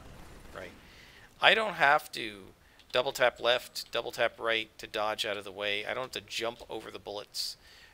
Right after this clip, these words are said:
If I were doing that, I'd be using my reflexes to dodge the attacks. But if I'm <clears throat> not doing any of that, if I can turn on this toggle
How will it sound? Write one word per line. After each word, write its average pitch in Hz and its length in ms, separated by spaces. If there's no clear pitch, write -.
If - 120
I 151 100
were 151 80
doing 139 320
that, 123 500
I'd 117 160
be 117 100
using 101 380
my 101 220
reflexes 113 880
to 120 100
dodge 110 480
the 95 140
attacks. - 680
But 123 140
if 123 160
I'm 113 380
<clears throat> 175 60
not 120 480
doing 110 260
any 98 140
of 90 80
that, 90 240
if 131 160
I 131 100
can 113 160
turn 147 240
on 127 140
this 113 160
toggle 120 600